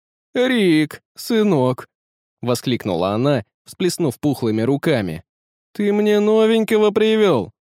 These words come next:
Рик расплылся в широкой улыбке и подошел к Каре, обнимая ее, словно встречал родного человека. «Это Грис! Ему нужно приодеться! Завтра у него первый выход в город!»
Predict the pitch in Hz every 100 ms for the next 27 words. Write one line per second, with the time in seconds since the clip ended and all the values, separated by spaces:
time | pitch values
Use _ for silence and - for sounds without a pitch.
0 | _ _ _ _ _ 185 185 127 120 -
1 | 190 190 160 98 - 131 127 123 120 165
2 | 180 - 156 110 - _ _ - 208 156
3 | 143 - 156 170 - - 135 113 104 87
4 | - _ - 107 131 139 120 95 104 127
5 | 170 123 123 127 117 107 - 147 147 190
6 | 117 113 139 120 110 - 135 147 147 104
7 | - - _ _ _ _ _ - - 180
8 | 208 185 185 196 202 131 - - _ _
9 | - 190 196 196 165 170 165 180 180 185
10 | 202 151 - 85 - _ _ _ 226 220
11 | 214 208 202 196 208 - 202 180 180 202
12 | 180 160 147 220 233 - -